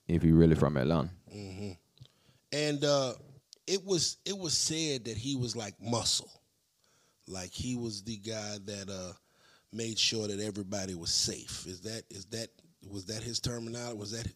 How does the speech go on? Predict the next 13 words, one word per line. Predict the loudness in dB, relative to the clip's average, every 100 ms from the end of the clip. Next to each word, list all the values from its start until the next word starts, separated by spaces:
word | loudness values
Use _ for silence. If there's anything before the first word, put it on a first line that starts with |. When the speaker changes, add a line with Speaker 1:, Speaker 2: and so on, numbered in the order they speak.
| -10
Speaker 2:
who | -6
he | -4
was | -2 -2 -2
at | -6
the | -8
time? | -8 -8 -8 -8
Is | -8
that | -10
the |
role | -8 -6 -6
that | -8
he | -10
played? | -10 -10 -8 -12